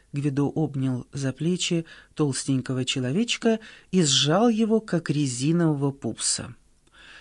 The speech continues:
«Инвестор и деловой партнер». Накачивает капиталом с десяток успешных проектов.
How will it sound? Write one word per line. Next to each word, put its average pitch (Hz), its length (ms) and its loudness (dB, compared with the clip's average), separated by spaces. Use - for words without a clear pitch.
«Инвестор 233 760 6
и 202 80 2
деловой 175 420 4
партнер». 139 580 -2
Накачивает 240 800 4
капиталом 180 680 2
с 147 100 -2
десяток 160 640 2
успешных 147 640 0
проектов. - 800 -2